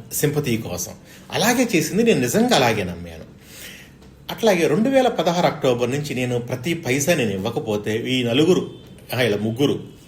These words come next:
అనాథలాగా చచ్చేవాళ్ళు. నలుగురేలే, తండ్రి కూడా ఏడవుతాడు కదా. ఎందుకంటే ఆ తండ్రిని అన్నలు ఎవడో చూడడు, వదిలిన చూడరు. ఆ తండ్రికి ఒంటి మీద చొక్కాలు కూడా సరిగా ఉండవు, చినిగిన బనీలు వేసుకొని ఊళ్ళో తిరుగుతూ ఉంటాడు, మాసిపోయిన లుంగీలు కట్టుకొని.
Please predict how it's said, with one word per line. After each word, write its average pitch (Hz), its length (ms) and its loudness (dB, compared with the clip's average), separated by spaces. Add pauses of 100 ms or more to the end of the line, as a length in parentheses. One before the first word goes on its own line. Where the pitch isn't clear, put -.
(160)
అనాథలాగా 143 540 2
చచ్చేవాళ్ళు. 92 420 -4
నలుగురేలే, 113 540 2 (380)
తండ్రి 135 220 4
కూడా 131 180 6
ఏడవుతాడు 110 360 2
కదా. 143 260 -6 (320)
ఎందుకంటే 160 260 -2
ఆ 131 80 2
తండ్రిని 131 600 -2
అన్నలు 131 340 0
ఎవడో 117 360 2
చూడడు, 110 200 2
వదిలిన 110 300 0
చూడరు. 92 560 -6 (260)
ఆ - 20 -6
తండ్రికి 147 420 0
ఒంటి 135 180 0
మీద 151 180 0
చొక్కాలు 143 380 0
కూడా - 120 2
సరిగా 120 280 0
ఉండవు, 98 180 -4
చినిగిన 143 340 -2
బనీలు 123 340 0
వేసుకొని 135 280 -2
ఊళ్ళో 127 200 -2
తిరుగుతూ 107 320 -4
ఉంటాడు, 98 240 -6
మాసిపోయిన 104 760 -4
లుంగీలు 123 320 -2
కట్టుకొని. 90 460 -12